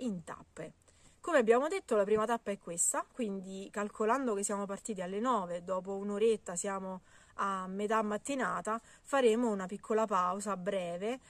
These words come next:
eh, diciamo un break, eh, anche per mangiare un piccolo spuntino, quindi mangeremo quello che ci siamo portati, ovvero delle mele essiccate e delle mandorle,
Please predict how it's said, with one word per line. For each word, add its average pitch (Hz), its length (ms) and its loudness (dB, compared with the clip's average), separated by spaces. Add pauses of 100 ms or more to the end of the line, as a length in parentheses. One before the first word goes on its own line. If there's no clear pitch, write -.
(180)
eh, 190 180 0
diciamo 233 320 2
un 220 160 2
break, 247 400 2
eh, 233 60 8
anche 214 1200 2
per 214 140 0
mangiare 214 460 4
un 202 100 0
piccolo 214 340 0
spuntino, 220 720 -6
quindi 208 200 -4
mangeremo 196 840 -4
quello 226 200 -2
che 185 100 -6
ci 202 100 -8
siamo 196 240 -4
portati, 190 680 0
ovvero 196 340 -2
delle 180 300 -8
mele 196 300 -4
essiccate 185 760 -4 (320)
e 196 180 -4
delle 180 240 -6
mandorle, 175 600 -6